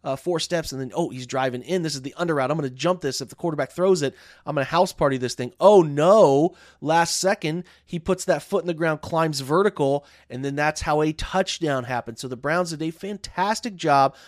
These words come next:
of finding the right circumstance to run it from the nineteen-yard line.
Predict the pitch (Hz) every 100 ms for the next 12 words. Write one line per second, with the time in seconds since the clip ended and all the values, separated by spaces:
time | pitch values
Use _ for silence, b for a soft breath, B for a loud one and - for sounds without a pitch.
0 | B 143 - 143 131 117 120 160 190 202
1 | 196 202 208 202 - 196 139 139 135 b
2 | b b 123 123 127 165 165 175 151 135
3 | 131 127 127